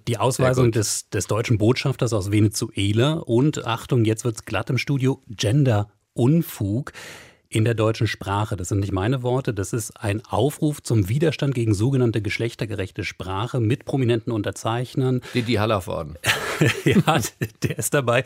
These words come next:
Speaker 2: Halleluja.
Speaker 1: Dieter Nuhr ist dabei, aber auch einige Schriftsteller, Monika Maron zum Beispiel. Ähm,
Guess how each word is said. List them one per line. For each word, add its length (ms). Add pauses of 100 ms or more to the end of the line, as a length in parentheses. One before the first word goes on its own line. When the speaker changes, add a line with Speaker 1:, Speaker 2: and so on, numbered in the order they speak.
(140)
Speaker 2:
Halleluja. 680 (180)
Speaker 1:
Dieter 240
Nuhr 200
ist 160
dabei, 340 (300)
aber 180
auch 140
einige 320
Schriftsteller, 480
Monika 360
Maron 380
zum 160
Beispiel. 540 (500)
Ähm, 320